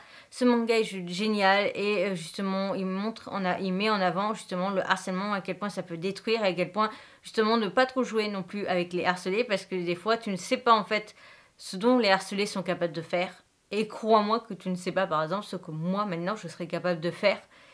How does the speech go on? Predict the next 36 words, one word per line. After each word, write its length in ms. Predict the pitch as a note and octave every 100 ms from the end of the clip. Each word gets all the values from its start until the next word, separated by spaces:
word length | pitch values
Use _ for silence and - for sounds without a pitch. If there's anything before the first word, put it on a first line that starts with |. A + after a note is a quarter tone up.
| _
si 180 | - -
on 100 | G3+
recommençait 460 | F#3+ F#3 F#3 F3+ G#3
à 60 |
me 60 | F#3
harceler 460 | F3+ F3 F3+ F#3+
scolairement 520 | F#3 - E3+ D#3+ D#3 -
par 180 | - D#3
exemple. 360 | D#3 D3+ - - _ _ _ _ _ _ _ _ _ _ _
Parce 160 | F3 -
que 60 | -
encore 420 | - D#4 E4 F#4 E4+
le 100 | D#4
hibi 300 | C#4+ C4 D4+
à 80 |
l'époque 340 | C4 B3+ C4 A#3+
du 100 | A#3+
collège, 520 | B3 A#3 A#3 A3+ E3+ - - - - _ _ _ _
qui 60 | F3
fermait 280 | - A#3 B3
sa 160 | B3+
gueule, 240 | A3+ A#3 F#3+
et 60 |
cetera, 720 | - A3 A3+ G3+ G3 F#3+ - - _ _ _ _ _ _ _ _ _ _ _
c'est 200 | - F#3
une 120 | C#4+ C#4+
histoire. 460 | - - E3+ - - - _ _
Mais 80 | F3+
le 80 | G3
hibi 300 | B3+ C4 C#4
de 100 | A3
deux 120 | F#3
mille 220 | B3 B3+
vingt 240 | A#3 A3+ A3
et 140 | F#3+
un, 220 | F#3 B3